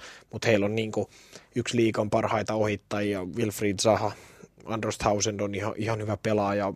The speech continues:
Jordan Ayew, Christian Benteke on ihan niinku valiliigatason hyviä kärki-, kärki, jotka pystyy sulle viisitoista maaliikin tekemään, jos he on parhaimmillaan. Ja en mä tiedä,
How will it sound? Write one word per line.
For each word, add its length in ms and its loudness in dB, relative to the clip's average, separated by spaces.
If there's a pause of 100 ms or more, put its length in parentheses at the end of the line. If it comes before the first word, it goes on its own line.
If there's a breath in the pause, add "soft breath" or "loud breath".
(680)
Jordan 320 0
Ayew, 340 -2
Christian 460 -4
Benteke 480 -2
on 120 -6
ihan 220 -6
niinku 260 -6
valiliigatason 720 -2
hyviä 280 -6
kärki-, 440 -4 (100)
kärki, 280 -4
jotka 180 -4
pystyy 320 -8
sulle 160 -4 (380)
viisitoista 460 -6
maaliikin 340 -4
tekemään, 400 -4
jos 300 2 (400 soft breath)
he 60 -6
on 100 -4
parhaimmillaan. 800 -2 (880 soft breath)
Ja 280 4 (500)
en 120 2
mä 120 6
tiedä, 320 6